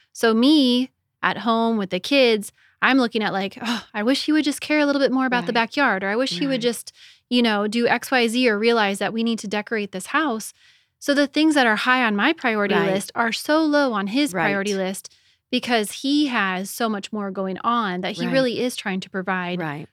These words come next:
Speaker 1: for our family and not burden me with because it's not my place to
Speaker 2: Exactly.
Speaker 1: carry
Speaker 2: Carry
Speaker 1: that.
Speaker 2: that.
Speaker 1: Yeah.
Speaker 2: Exactly. So he's actually,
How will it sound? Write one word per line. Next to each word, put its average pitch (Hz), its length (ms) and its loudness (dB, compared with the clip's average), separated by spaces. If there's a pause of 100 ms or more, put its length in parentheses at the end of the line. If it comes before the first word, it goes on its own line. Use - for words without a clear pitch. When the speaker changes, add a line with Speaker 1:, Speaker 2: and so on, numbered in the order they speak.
(100)
Speaker 1:
for 277 80 6
our 269 80 6
family 294 320 0
and 240 140 -2
not 247 200 2
burden 208 320 -2
me 247 180 0
with 185 300 -4
because 208 220 -6
it's - 180 -10
not 196 220 -6
my 202 160 -8
place 196 420 -12
to - 160 -8
Speaker 2:
Exactly. 180 400 0
Speaker 1:
carry 277 220 4
Speaker 2:
Carry 240 280 4
Speaker 1:
that. 151 80 -8 (120)
Speaker 2:
that. - 80 -20
Speaker 1:
Yeah. 233 160 4
Speaker 2:
Exactly. 175 520 -2
So 196 180 -2
he's 202 120 -4
actually, 208 360 -2